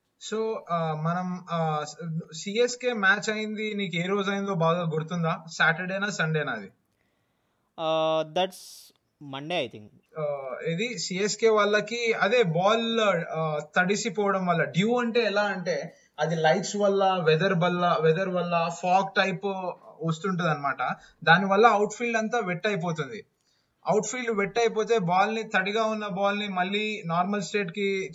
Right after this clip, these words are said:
Speaker 1: చేయడం, every ball, every ball వెట్ అయిపోతూ ఉంటది. ఆ బాల్ ని టర్న్ చేయడం గానీ, గ్రిప్ చేయడం గానీ చాలా కష్టం. That is impossible. ఇప్పుడు వెట్ బాల్ ని, ఆ, వెట్ బాల్ ని ఎవరైనా ఎలా గ్రిప్ చేయగలుగుతారు?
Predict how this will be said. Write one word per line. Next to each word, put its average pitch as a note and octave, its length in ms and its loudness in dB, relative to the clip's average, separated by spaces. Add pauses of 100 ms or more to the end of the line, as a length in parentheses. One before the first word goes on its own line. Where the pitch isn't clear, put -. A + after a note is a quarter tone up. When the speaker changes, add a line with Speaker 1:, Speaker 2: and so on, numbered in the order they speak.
Speaker 1:
చేయడం, F#3+ 260 -2
every E3+ 280 0
ball, F#3+ 460 -2
every F#3 180 -4
ball F#3+ 280 -2
వెట్ E3 180 -2
అయిపోతూ F3 420 -4
ఉంటది. D3+ 340 -6 (600)
ఆ E3+ 100 8 (120)
బాల్ G#3+ 320 6
ని B3 180 -4
టర్న్ A3 600 2
చేయడం G#3+ 360 4
గానీ, G3 360 0
గ్రిప్ F3 300 0
చేయడం G3 320 0
గానీ F#3+ 180 -2
చాలా G#3 440 4
కష్టం. G#3 320 -2
That F3+ 140 -4
is G3 140 0
impossible. F#3+ 580 0 (440)
ఇప్పుడు F#3 180 -2
వెట్ F3+ 420 0
బాల్ A#3 260 6
ని, B3 440 -2
ఆ, E3 360 0
వెట్ F3 220 0
బాల్ A#3 240 4
ని A#3 60 0
ఎవరైనా A3 380 0
ఎలా G3 200 0
గ్రిప్ F#3+ 400 -2
చేయగలుగుతారు? F#3 580 -4